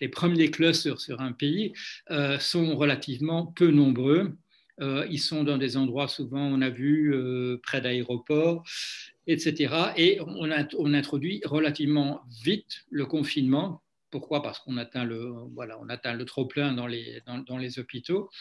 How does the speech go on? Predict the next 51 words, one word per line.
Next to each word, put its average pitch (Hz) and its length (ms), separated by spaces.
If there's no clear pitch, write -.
Mais 185 160
du 165 140
coup, 269 320
on 170 120
empêche 170 480
la 151 120
diffusion, 143 760
on 135 100
empêche 151 460
la 147 80
diffusion 131 500
de, 135 160
de 123 140
se 151 140
poursuivre. 143 600
Euh, 135 480
avec 147 360
les 143 100
vacances, 160 680
on 147 140
a 143 80
permis 151 560
que, 160 420
euh, 127 920
des 127 260
gens 135 440
à 131 100
symptômes 147 600
se - 140
retrouvent 135 420
à - 80
peu 131 160
près 160 260
partout, 165 560
euh, 131 140
sur 123 160
la 123 80
surface 131 400
du, 123 160
du 120 160
pays, 165 400
que 127 320
ce 127 140
soit 139 200
de 120 60
la, 131 180
la 127 140
Belgique, 131 540
la 123 240
France, 143 520
euh, 123 120